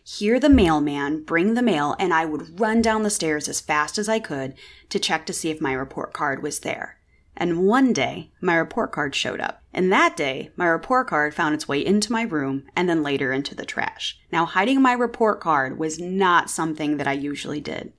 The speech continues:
So as the summer went on, my mom started asking, like, "Where's your report card, Summer? Where's your report card?" "Well, I don't know, Mom. I don't know where that report card went." So like any kid that's terrified of being grounded for an entire summer vacation,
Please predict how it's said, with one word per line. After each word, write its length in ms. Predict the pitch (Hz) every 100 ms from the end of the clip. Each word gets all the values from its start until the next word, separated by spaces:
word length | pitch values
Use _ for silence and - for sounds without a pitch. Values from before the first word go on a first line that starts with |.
| _
So 160 | - 240
as 220 | 240 277
the 80 | 254
summer 260 | - 226 214
went 200 | 180 -
on, 340 | 202 226 170 156
my 120 | 156
mom 260 | 170 214
started 320 | 254 233 - 170
asking, 440 | 180 233 - 147
like, 220 | 156 -
"Where's 280 | 254 480 466
your 80 | 320
report 320 | 311 269 269
card, 240 | 160 147
Summer? 420 | - 143 143 196 -
Where's 320 | 285 480 466
your 100 | -
report 340 | 254 - 240 240
card?" 260 | 165 143 - - - _ -
"Well, 100 | 180
I 120 | 339
don't 160 | 302 208
know, 240 | 196 202
Mom. 340 | 127 110 180 175
I 60 | 190
don't 140 | 269
know 100 | 262
where 80 | 262
that 140 | 226 151
report 340 | 151 170 160
card 220 | 95 92
went." 260 | - - - - _
So 220 | - 262
like 180 | 269 262
any 260 | 233 269 269
kid 340 | 202 180 170
that's 240 | 165 - -
terrified 880 | - 233 233 226 214 175 160 143 139
of 140 | -
being 240 | 190 196
grounded 400 | 180 165 175 196
for 160 | - 196
an 60 | 165
entire 400 | 156 185 175 190
summer 240 | 226 226
vacation, 800 | 220 214 196 160 151 123 120 147